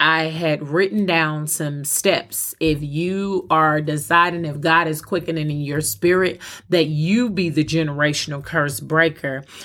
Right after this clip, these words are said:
Um, the first thing, um, and this isn't the first step, but keep it in mind, you gotta prepare your mind. This is not gonna be an easy process, an easy task.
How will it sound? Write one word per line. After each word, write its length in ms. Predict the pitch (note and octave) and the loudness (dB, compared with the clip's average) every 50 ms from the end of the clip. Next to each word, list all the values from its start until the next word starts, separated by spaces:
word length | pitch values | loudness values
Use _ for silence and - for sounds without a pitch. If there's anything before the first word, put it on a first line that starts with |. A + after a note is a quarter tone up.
| - - - | -16 -2 0
Um, 420 | E3+ F3+ E3+ E3 D#3+ D#3+ D#3 D3+ - - - _ _ | 2 2 2 2 0 -2 -4 -6 -10 -16 -20 _ _
the 120 | - E3+ E3+ | -2 -2 2
first 400 | - G3+ G3 G#3+ A#3+ G#3+ - - | 4 4 4 4 2 0 -2 -2
thing, 560 | G#3+ G#3 G#3 G3+ G3+ G3+ G3 G3 G3 F#3 - | 0 0 0 0 0 -2 -4 -4 -6 -6 -4
um, 240 | - E3+ E3 D#3 D#3 | -2 -2 0 0 -2
and 120 | D#3 D3+ | 0 0
this 160 | E3 F#3 F3+ F#3 | 0 0 2 0
isn't 200 | F#3+ E3 E3+ D3+ | 0 0 0 -4
the 60 | D3+ | -4
first 260 | - F3+ E3+ E3 E3 | 0 0 0 0 0
step, 300 | - - F3+ D#3+ - C#3+ | 0 0 0 0 0 0
but 340 | D#3+ E3 D3+ C#3 B2 - _ _ - _ _ _ | -2 0 0 0 -2 -4 _ _ -20 _ _ _
keep 300 | - - G#3+ G#3+ G3+ G3+ | -8 -4 -4 -2 -2 -2
it 60 | B3+ B3 | -2 -2
in 100 | B3+ C4 | -2 0
mind, 320 | C4 B3 A3 G3 F3 E3 | 2 4 4 4 2 0
you 80 | D#3+ D#3+ | 0 0
gotta 160 | E3 E3 E3+ | 0 0 0
prepare 380 | - E3 - - G3+ F#3+ F#3 | -4 -10 -4 0 2 2 2
your 120 | F#3+ F#3 F3+ | 2 0 -2
mind. 360 | F3+ F3 E3+ E3 D3+ D3 C#3+ | -2 0 0 0 0 0 0
This 180 | E3 E3 D#3 F3+ | -2 -2 -2 -2
is 140 | D#3+ D3+ | -2 0
not 240 | E3+ E3 E3 D#3+ D3+ | 2 2 2 2 2
gonna 180 | E3+ E3 D#3+ D#3 | 0 -2 -2 -2
be 220 | C#3+ D#3+ D#3 D3+ - | 0 0 0 0 0
an 80 | - | 0
easy 300 | - F3 E3+ D3+ D#3 E3+ | -2 -2 -2 -2 -2 -4
process, 720 | D3+ - F#3 F#3+ F3+ F3+ F#3 F#3 - - - A3 A3+ G#3+ - | -4 0 2 4 4 4 2 -2 -6 -6 -6 -6 -6 -6 -4
an 140 | - D3 - - | -2 -2 -2 -2
easy 360 | D#3+ D#3+ D#3 D3+ D#3 D#3 D3+ | -4 -6 -6 -6 -6 -6 -6
task. 680 | - - F#3+ F#3+ F3 F3 F3+ F#3+ G#3+ A#3+ - - - | -8 -6 -4 -2 0 0 0 0 -2 -2 -6 -8 -10